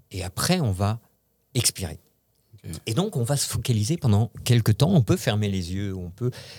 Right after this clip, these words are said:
Speaker 1: euh, euh, faire prendre un temps, là, un petit temps de,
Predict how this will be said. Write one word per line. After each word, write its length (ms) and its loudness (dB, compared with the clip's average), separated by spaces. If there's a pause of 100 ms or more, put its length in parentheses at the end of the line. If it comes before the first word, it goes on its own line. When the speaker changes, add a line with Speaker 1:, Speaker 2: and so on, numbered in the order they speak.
(240)
Speaker 1:
euh, 200 0 (100)
euh, 500 0
faire 340 0 (480)
prendre 260 6
un 80 6
temps, 340 4
là, 140 4
un 220 -2
petit 240 -8
temps 320 4
de, 180 0